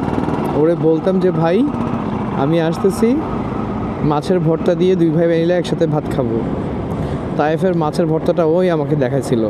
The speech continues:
অনেক মজা। কখনো আপনারা যদি, আহ, সুযোগ পান, ইচ্ছে করে, তাহলে দেওয়ানহাটের একটু আগে মনসুরাবাদের এখানে একটা তায়েফ আছে, এই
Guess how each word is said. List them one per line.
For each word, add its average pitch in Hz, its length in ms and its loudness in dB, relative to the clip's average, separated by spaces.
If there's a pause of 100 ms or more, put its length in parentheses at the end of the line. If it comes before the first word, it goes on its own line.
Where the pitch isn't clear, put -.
(140)
অনেক 151 260 0
মজা। 120 260 0 (1500)
কখনো 175 260 2
আপনারা 185 240 2
যদি, 208 520 2
আহ, 143 380 2
সুযোগ 175 380 0
পান, 190 280 2 (520)
ইচ্ছে 147 220 0
করে, 196 320 2 (760)
তাহলে 165 520 2 (100)
দেওয়ানহাটের 160 560 2 (100)
একটু 185 260 0
আগে 143 180 2
মনসুরাবাদের 170 500 2
এখানে 170 220 2
একটা 170 100 0
তায়েফ 151 260 2 (480)
আছে, 214 340 0 (680)
এই 160 200 2